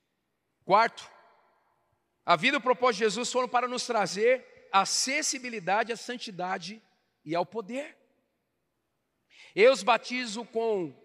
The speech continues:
água para arrependimento, mas depois de mim vem alguém mais poderoso que eu, tanto que não sou digno nem de lavar as suas sandálias.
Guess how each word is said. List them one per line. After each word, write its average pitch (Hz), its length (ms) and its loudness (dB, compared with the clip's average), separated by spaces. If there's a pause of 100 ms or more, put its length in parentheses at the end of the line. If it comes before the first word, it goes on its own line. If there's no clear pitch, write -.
(520)
água 226 400 4
para 214 220 0
arrependimento, 196 920 -4 (460)
mas 156 180 2
depois 175 300 -2
de 165 80 -12
mim 196 180 -10
vem 185 180 -4
alguém 170 360 -2
mais 185 260 -6
poderoso 190 560 -2
que 226 100 -10
eu, 143 320 -4 (560)
tanto 214 380 0
que 190 140 -8
não 190 180 -4
sou 175 180 -6
digno 185 480 -8
nem 196 280 -8
de 233 100 -8
lavar 180 720 -4
as 160 100 -6
suas 185 220 -8
sandálias. 139 640 -10